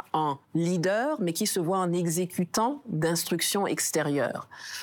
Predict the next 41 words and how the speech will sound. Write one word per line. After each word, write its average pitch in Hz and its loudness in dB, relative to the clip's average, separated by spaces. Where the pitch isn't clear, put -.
Euh, 143 2
et 156 4
donc, 196 0
il 170 2
est 165 0
clair 220 0
qu'à 160 0
un 170 2
moment 170 2
donné, 160 0
les 185 0
pays 165 0
qui - -2
ont 170 2
décidé 160 0
de 160 0
s'émanciper 156 0
sont 196 2
obligés 190 2
de 214 0
se 175 0
retirer 165 0
de 175 0
la 160 0
C 185 0
D 175 2
A 170 2
O, 277 0
parce 185 0
que 196 0
tant 262 0
qu'ils 196 -2
sont 208 0
au 175 2
sein 214 0
de 190 2
cette 175 0
organisation, 156 2
celle-ci 214 0
a 190 0
une 190 0